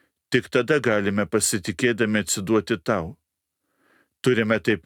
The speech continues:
elgtis, kad galėtume priimti į save tavo meilę. Tik tada tu gali mus suvienyti su savimi.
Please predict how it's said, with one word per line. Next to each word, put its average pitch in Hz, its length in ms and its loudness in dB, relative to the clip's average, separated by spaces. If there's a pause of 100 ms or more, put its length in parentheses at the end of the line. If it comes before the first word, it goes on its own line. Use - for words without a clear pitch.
elgtis, 123 500 0
kad 98 180 -2
galėtume 117 600 0
priimti 113 500 -2
į 101 80 0
save 113 320 0
tavo 110 320 0
meilę. 95 500 -4 (1160)
Tik 123 200 -2
tada 131 300 0
tu 113 160 -2
gali 107 300 0
mus 107 400 0
suvienyti 107 680 0
su 104 180 -4
savimi. 95 500 -2